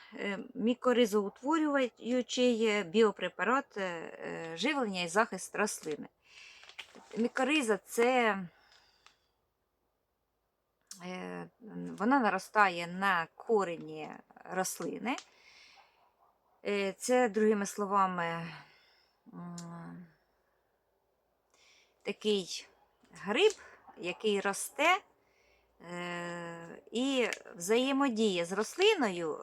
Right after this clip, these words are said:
Рослина, е, взаємодіє із мікоризою, а мікориза взаємодіє з рослиною. І за допомогою оцієї взаємодії їм добре обом.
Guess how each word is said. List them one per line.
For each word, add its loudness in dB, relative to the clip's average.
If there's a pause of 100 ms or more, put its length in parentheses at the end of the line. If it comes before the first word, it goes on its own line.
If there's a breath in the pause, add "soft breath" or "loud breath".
Рослина, 2
е, -18 (2250 loud breath)
взаємодіє 6
із 2 (300 loud breath)
мікоризою, 4
а 2
мікориза 2
взаємодіє 0
з -8
рослиною. 0 (420 soft breath)
І -2
за 0
допомогою 0
оцієї 2
взаємодії 0 (380 soft breath)
їм 2
добре 6
обом. 2